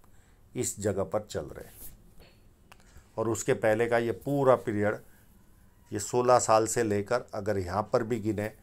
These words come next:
और ये बहुत ज़्यादा ख़राब देखो आप, इस पीरियड से पूरी ख़राब है, पूरी मवाद की तरह जैसे फैल गई हो। फोड़ी होती है, उसके आसपास में कैसा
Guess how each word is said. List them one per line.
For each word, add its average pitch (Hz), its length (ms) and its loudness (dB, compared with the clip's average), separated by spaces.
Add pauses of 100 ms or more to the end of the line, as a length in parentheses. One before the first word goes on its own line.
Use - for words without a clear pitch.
(300)
और 101 120 -4
ये 110 200 -8
बहुत 113 440 8
ज़्यादा 123 280 6
ख़राब 110 360 2
देखो 104 260 -2
आप, 92 260 0 (540)
इस 117 160 -4
पीरियड 104 380 -2
से 123 180 -4
पूरी 120 520 -6
ख़राब 107 420 -8
है, - 80 -18 (2500)
पूरी 147 240 2
मवाद 127 440 8
की 131 160 -6
तरह 131 300 4
जैसे 117 300 -2
फैल 123 320 0
गई 98 220 -6
हो। 73 140 -14 (1900)
फोड़ी 139 280 4
होती 135 260 4
है, 139 60 4
उसके 127 220 2
आसपास 123 480 2
में 131 100 -6
कैसा 131 480 0